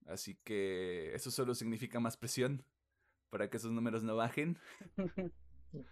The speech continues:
Speaker 1: Este, e-, e-, es-, esa es mi ansiedad, mi ansiedad hablando, claro que sí. Este, pero sí, no,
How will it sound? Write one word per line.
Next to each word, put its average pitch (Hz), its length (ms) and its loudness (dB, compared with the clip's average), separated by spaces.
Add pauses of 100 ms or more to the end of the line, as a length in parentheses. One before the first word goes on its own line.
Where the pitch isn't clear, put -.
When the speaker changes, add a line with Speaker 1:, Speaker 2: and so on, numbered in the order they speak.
(500)
Speaker 1:
Este, 90 560 4
e-, 95 100 -2
e-, 107 140 2 (120)
es-, 110 160 4
esa 120 180 6
es 123 40 4
mi 120 120 8
ansiedad, 104 440 4
mi 104 140 0
ansiedad 107 360 2
hablando, 104 380 2
claro 107 220 0
que 123 60 -10
sí. 120 240 -4 (560)
Este, 90 1120 2
pero 85 480 0
sí, 110 280 2 (360)
no, 101 200 -2